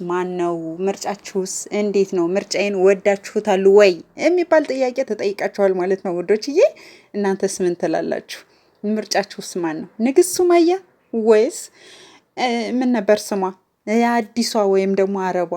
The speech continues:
ምርጫችሁ የቱ ነው? ወይስ እንደ አዩንም እናካታት? አዩንም መርሳት የለብንም። እንዴ አሁን እብደቷ ነው የናፈቀኝ፣ ያዩ እብደት ማለት ነው። <laughs> አሁን አህሙ ጋር እያበደች ነው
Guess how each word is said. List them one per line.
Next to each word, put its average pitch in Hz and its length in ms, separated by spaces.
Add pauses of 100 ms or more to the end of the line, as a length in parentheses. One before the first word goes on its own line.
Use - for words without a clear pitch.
(340)
ምርጫችሁ 226 600
የቱ 214 300
ነው? 170 180
ወይስ 247 340
እንደ 202 300
አዩንም 247 480
እናካታት? 240 640
አዩንም 196 380
መርሳት 226 380
የለብንም። 262 580 (580)
እንዴ 196 180 (280)
አሁን 254 300
እብደቷ 262 440
ነው 247 140
የናፈቀኝ፣ 180 580
ያዩ 196 320
እብደት 214 360
ማለት 214 360
ነው። 240 200 (140)
<laughs> - 640 (400)
አሁን 370 300
አህሙ 302 280 (100)
ጋር 339 200
እያበደች 262 640
ነው 190 180